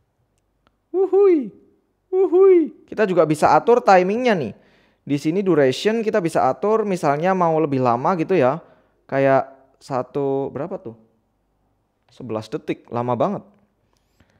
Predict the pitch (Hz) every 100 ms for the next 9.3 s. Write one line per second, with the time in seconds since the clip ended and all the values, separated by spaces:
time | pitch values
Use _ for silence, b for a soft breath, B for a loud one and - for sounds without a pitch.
0 | _ - 143 127 175 - 170 160 151 147
1 | 151 147 151 _ _ _ _ _ _ _
2 | _ _ _ _ _ - 131 123 - 151
3 | 180 127 120 180 208 _ _ _ _ -
4 | 247 277 320 330 330 330 330 320 285 240
5 | 190 - - 127 120 160 131 139 170 _
6 | _ _ _ _ _ _ _ _ - 165
7 | 185 160 151 202 196 160 156 147 147 151
8 | 175 226 240 _ _ 147 143 170 196 196
9 | 175 160